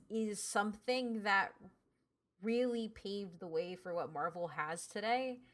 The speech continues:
It's the first franchise that attempted to do something larger than itself. The number of moving characters and moving parts, and this doesn't mean that it executed it well, but it, it, like,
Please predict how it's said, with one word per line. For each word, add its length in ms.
It's 220
the 120
first 380
franchise 540
that 100
attempted 560
to 80
do 260
something 480
larger 400
than 140
itself. 720
The 180
number 380
of 80
moving 320
characters 500
and 120
moving 360
parts, 280
and 100
this 140
doesn't 320
mean 160
that 100
it 140
executed 640
it 160
well, 400
but 400
it, 260
it, 160
like, 200